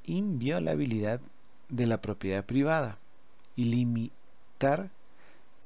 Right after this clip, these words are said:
lo que se pueda las intervenciones del gobierno. Los principales pensadores del libertarismo es Frédéric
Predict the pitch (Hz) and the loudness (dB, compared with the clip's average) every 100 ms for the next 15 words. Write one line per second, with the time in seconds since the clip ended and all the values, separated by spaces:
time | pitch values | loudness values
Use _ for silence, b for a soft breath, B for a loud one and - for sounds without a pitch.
0 | - - - 117 127 - 123 120 - - | -12 -12 -2 4 4 4 2 2 -2 -8
1 | - 127 - 147 151 202 - - - - | -4 -2 0 2 2 0 -4 -12 -12 -12
2 | - - - - - 147 139 147 139 143 | -14 -12 -12 -12 -4 6 8 8 6 0
3 | 123 113 113 107 123 123 131 - - 127 | 2 4 2 2 2 4 2 -2 -4 0
4 | 113 113 120 165 135 95 - - - - | 2 4 6 6 4 -4 -10 -12 -12 -14
5 | B B B 120 - 120 110 110 120 110 | B B B -2 0 0 0 4 4 4
6 | - - 101 107 107 113 110 104 - 131 | -2 -6 -4 0 2 4 2 0 -8 -4
7 | 113 104 - - 113 117 110 101 98 95 | -2 -4 -8 -6 0 2 2 0 -4 -2
8 | 110 127 151 170 180 B B B - - | -2 0 0 -2 -4 B B B -14 -14
9 | - - - 110 113 - - - - - | -14 -14 -8 -6 -6 -8 -12 -14 -14 -14
10 | - - - - - - - 160 156 143 | -14 -14 -14 -14 -14 -12 0 4 6 4